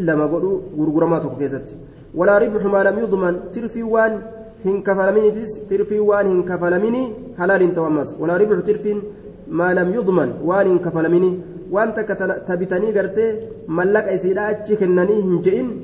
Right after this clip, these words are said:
as gara galaniituma gurgurachuu, gurguratanii tirfii irra nyaachuun hin ta'u jechuudha.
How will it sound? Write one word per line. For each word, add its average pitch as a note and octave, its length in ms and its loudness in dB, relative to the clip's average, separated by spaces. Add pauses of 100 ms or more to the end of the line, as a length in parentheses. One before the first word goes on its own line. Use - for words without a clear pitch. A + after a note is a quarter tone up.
(520)
as F3 240 -4
gara G#3+ 200 2
galaniituma G3 640 0
gurgurachuu, F#3 680 2 (100)
gurguratanii F3+ 480 2
tirfii G#3+ 260 -4
irra G3 180 0
nyaachuun G#3+ 440 0 (460)
hin E3+ 120 -2
ta'u E3+ 160 2
jechuudha. B2+ 320 0